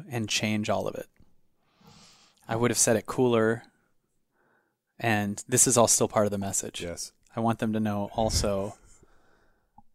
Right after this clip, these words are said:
Speaker 1: I would, and me even saying this is part of the message is part of the me-, it's a long quote. It's
Speaker 2: Yes.
Speaker 1: in my, it's page forty-seven in my book. <laughs>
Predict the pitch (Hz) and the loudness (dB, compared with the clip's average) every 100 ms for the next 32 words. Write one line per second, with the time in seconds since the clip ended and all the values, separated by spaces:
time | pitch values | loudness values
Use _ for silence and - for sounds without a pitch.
0 | _ 110 107 113 123 127 127 135 151 135 | _ -4 -2 0 2 4 8 8 10 8
1 | 123 - 127 117 113 - - 113 107 107 | 6 6 6 6 4 0 0 0 2 0
2 | 107 117 107 - 113 107 107 107 117 113 | 0 -2 -4 0 0 2 0 0 0 2
3 | 117 117 - 113 98 - 117 95 85 - | 2 0 0 0 0 -6 -2 -2 -2 -6
4 | - - 117 113 104 - 117 - 113 104 | -10 -8 -6 -4 -6 -8 -14 -6 -4 -4
5 | - - - 117 104 - 104 107 107 107 | -8 -16 -2 0 0 -2 -4 -4 0 2
6 | - 107 - | 4 2 0